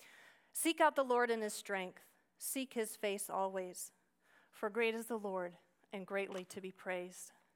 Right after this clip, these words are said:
Give thanks to the Lord, for he is good. His love, de-, loving devotion endures forever.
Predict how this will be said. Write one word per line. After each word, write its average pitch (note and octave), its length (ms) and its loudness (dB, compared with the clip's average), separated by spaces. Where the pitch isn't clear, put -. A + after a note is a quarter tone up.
Give C#4+ 180 6
thanks C#4+ 440 4
to C#4+ 100 -2
the B3 80 4
Lord, A#3 380 6
for A#3 140 -2
he A#3 200 0
is G3 140 -2
good. A3 460 2
His A3+ 240 -2
love, A3+ 440 4
de-, G#3+ 240 -4
loving A3+ 400 2
devotion G#3 640 0
endures F#3+ 520 -6
forever. F#3+ 500 -4